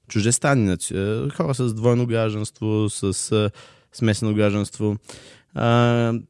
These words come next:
така че, а, това, което, а, днес каза Натаняху също, което беше много важно, е, че освен тези сто и петдесет, а, освен тези петдесет, ако Хамас пускат по още десет на, а, още десет,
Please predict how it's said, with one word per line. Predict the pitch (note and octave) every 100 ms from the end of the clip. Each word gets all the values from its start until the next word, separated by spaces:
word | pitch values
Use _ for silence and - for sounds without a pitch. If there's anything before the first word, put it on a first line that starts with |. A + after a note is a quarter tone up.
| -
така | B2 A#2
че, | A2+ D#3 C#3+ - _ _ _ _ _ _ _ - -
а, | A#2 A#2 G#2+ - _ _ -
това, | C3+
което, | D3 C3+ C#3
а, | B2 A#2 A2+ -
днес | B2 B2+ -
каза | A#2+ A2 G#2+
Натаняху | G2 G#2 G#2+ G2
също, | - G#2+ -
което | G2+ G2
беше | G2 F2+
много | F#2+
важно, | F#2 B2 D3
е, | C#3+
че | - A#2+ A2 - - _ _ -
освен | A#2 - C#3+ C3
тези | C3+ A#2
сто | G2+ -
и | A2
петдесет, | - F#2 F#2 - D3+ G3 - _
а, | B2 A#2
освен | B2 C#3
тези | B2+ B2 G#2+
петдесет, | A2 G2 - D#3+
ако | - A2+ - G#2
Хамас | - G#2+ C#3+ C#3+
пускат | - - A2
по | B2
още | C3 - G2+ - _ _ _ _ A2
десет | A2 B2+ A2 -
на, | F#2+ F2 -
а, | G2+ F#2 E2+ C#2+ -
още | G#2+ A2 F#2
десет, | F#2 G2 -